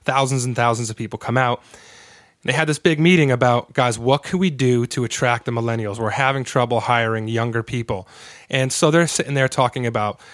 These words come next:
"Do we need to get on Twitter? Do we need to get on Instagram?" And they're talking about the channels people are using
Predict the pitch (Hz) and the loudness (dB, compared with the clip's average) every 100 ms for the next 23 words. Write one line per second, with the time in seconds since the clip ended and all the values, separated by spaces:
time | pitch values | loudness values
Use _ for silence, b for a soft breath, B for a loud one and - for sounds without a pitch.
0 | B - 120 120 120 127 120 117 107 - | B -4 -2 -2 -4 -6 -2 -2 -2 -4
1 | - 175 170 156 131 117 123 120 117 113 | 0 2 2 0 -2 -2 -4 -4 -2 -2
2 | 117 151 147 147 127 127 120 B B 123 | -2 -4 -4 -2 0 0 0 B B -2
3 | 131 - 185 196 196 165 127 120 113 - | -2 0 0 2 0 2 0 -2 -8 -6
4 | - 156 180 190 - 202 196 202 196 208 | -4 -2 0 -2 -4 -6 -2 0 0 0
5 | 196 226 | -2 -2